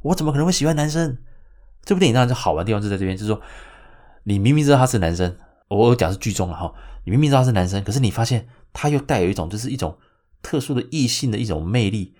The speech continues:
让你好像就是觉得，好像就是很喜欢跟他在一起，很喜欢跟他讲话，甚至很想抱他、亲他之类的。所以当时张国荣在《金枝玉叶》里面演这个角色相当的好玩，而这也是这部电影它的一个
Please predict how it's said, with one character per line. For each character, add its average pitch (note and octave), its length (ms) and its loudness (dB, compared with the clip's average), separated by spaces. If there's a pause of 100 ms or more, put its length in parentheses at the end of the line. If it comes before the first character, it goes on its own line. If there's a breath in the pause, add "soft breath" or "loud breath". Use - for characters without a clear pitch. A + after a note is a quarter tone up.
(200 soft breath)
让 B2+ 200 2
你 D#2+ 160 -6 (100)
好 - 200 -12
像 A#2+ 200 -2
就 B2+ 120 -4
是 A2+ 60 -10
觉 F#2 100 -4
得， F2 80 -6
好 - 160 -6
像 A#2 160 -2
就 B2+ 100 -10
是 A#2 60 -10
很 B2+ 180 0
喜 G2 160 0
欢 F2 60 -2
跟 G2+ 80 -2
他 F#2+ 40 2
在 F#2+ 160 0
一 F#2 60 0
起， - 260 -8 (360)
很 A2 120 -4
喜 G#2 60 -2
欢 F#2+ 80 -2
跟 G#2 60 0
他 G#2 40 4
讲 C#2+ 160 -8
话， F2 320 -2 (140)
甚 - 220 0
至 C3 280 2 (340 loud breath)
很 G2+ 140 -8
想 E2 140 -4
抱 G2 220 4
他、 F2 280 -8 (320)
亲 - 240 -6
他 G2 200 -6
之 - 160 -10
类 E2 160 -8
的。 - 100 -18 (800)
所 F3+ 120 0
以 - 20 0
当 E3 200 2
时 F#2 240 -2 (260 loud breath)
张 D3 160 2
国 C3+ 80 2
荣 F#2+ 100 4
在 A2 120 2 (180)
《金 B2 140 -2
枝 A#2+ 180 0
玉 A2+ 120 0
叶》 G2 80 0
里 E2 100 -6
面 E2+ 280 -6
演 E2+ 160 -6
这 G#2 80 -6
个 G2+ 60 -2
角 - 180 -6
色 E2 220 -6
相 A2+ 300 -4
当 G#2+ 180 -2
的 F#2 140 -4
好 - 280 -8
玩， - 320 -12 (220)
而 G#2+ 120 -4
这 D3+ 180 0
也 E2+ 100 -2
是 G#2 140 -4
这 G#2+ 100 -4
部 G2+ 60 -10
电 G2+ 120 -4
影 E2+ 140 -10 (560 soft breath)
它 - 100 -8
的 F#2 120 -4
一 - 20 -6
个 D#2 340 -4